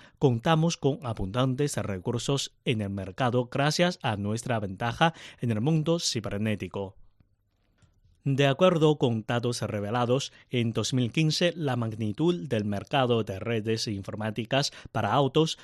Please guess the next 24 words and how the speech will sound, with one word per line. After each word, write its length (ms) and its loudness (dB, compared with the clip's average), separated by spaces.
superará 720 2
unos 440 0
ciento 460 0
cincuenta 440 -4
mil 240 0
millones 540 0
de 120 -2
yuanes 460 0
y 100 0
para 320 0
dos 240 -6
mil 160 -2
veinte 380 2
cerca 420 2
del 260 0
noventa 460 -2
por 160 -8
ciento 460 0
de 80 -6
los 240 -8
autos 440 -2
se 240 0
conectará 640 -2
con 220 -6